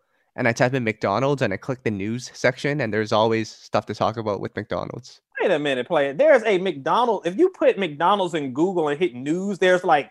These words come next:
Speaker 2: news?
Speaker 1: Yeah, there's news.
Speaker 2: I didn't know there was enough n-, news coming out of McDonald's that a
Speaker 1: McDonald-
Speaker 2: tab would come out.
Speaker 1: Ed, McDonald's is a global company. Someone's complaining about McDonald's at one point or another.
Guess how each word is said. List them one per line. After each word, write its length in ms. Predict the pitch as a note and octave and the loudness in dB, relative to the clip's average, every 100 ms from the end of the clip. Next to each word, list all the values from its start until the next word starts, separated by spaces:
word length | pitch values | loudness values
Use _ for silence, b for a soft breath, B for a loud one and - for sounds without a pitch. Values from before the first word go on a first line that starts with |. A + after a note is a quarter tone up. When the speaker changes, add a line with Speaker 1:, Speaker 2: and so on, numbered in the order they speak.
| _ | _
Speaker 2:
news? 800 | A#2 C#3 C#3+ F3+ A#3 F#4+ A#4 - _ _ - | -10 -8 -2 0 0 -2 -4 -10 _ _ 2
Speaker 1:
Yeah, 160 | C3+ | 2
there's 220 | A2 G2+ A2 | 2 -2 -2
news. 120 | D3 | 0
Speaker 2:
I 60 | |
didn't 160 | D4+ C#4+ | 0 -2
know 100 | C5 C5 | 2 4
there 80 | |
was 160 | C5 A#3+ A#3 | 6 4 0
enough 580 | G#3 F#3+ G#3 A#3+ G#3+ | -2 2 4 4 2
n-, 320 | D3+ D3+ E3 E3+ | -10 -10 -12 -14
news 440 | D#3+ E3+ B3 B3+ G#3+ | -6 -2 -2 -2 -8
coming 300 | - G#3 G3 | -10 -6 -2
out 140 | G3 | -2
of 60 | F3 | -2
McDonald's 680 | E3+ D#3+ F3+ F3 A#2+ A2+ - | -4 0 0 0 -6 -18 -8
that 40 | |
a 20 | A2 C3 | 0 4
Speaker 1:
McDonald- 360 | D3 C#3+ F3 | 6 6 6
Speaker 2:
tab 200 | F#3 F3 | 6 4
would 140 | D#3+ C#3+ | 0 -6
come 240 | _ C3 | _ -20
out. 840 | C3 _ _ _ _ _ _ _ B2 | -20 _ _ _ _ _ _ _ 2
Speaker 1:
Ed, 180 | C3+ G2 | 4 4
McDonald's 600 | A2 G#2+ A#2 C3 D3+ D3+ | -2 0 2 4 2 0
is 180 | - A#2+ | -4 -6
a 120 | G#2 | -6
global 680 | G2+ - A2 A#2+ B2 A2+ A#2 | -10 -6 0 2 2 0 -4
company. 720 | - - F#2+ G#2 F2+ G2 A2+ _ _ | -6 -6 -6 -6 -8 -8 -10 _ _
Someone's 480 | - D#3+ F3 C#3 B2+ | 2 4 6 4 2
complaining 500 | C#3+ B2 B2 A2 A2 | -4 -4 -2 -2 -2
about 220 | G#2+ - | -4 -4
McDonald's 560 | G#2+ - G#2 G#2+ G#2+ - _ | -6 -4 -4 -4 -6 -12 _
at 200 | F2+ - | -6 -4
one 160 | G#2+ A2 | -2 -4
point 280 | - G#2 D#2+ | -2 -4 -4
or 140 | G2+ | -6
another. 440 | G2+ F#2 F2+ G2 | -4 -4 -6 -8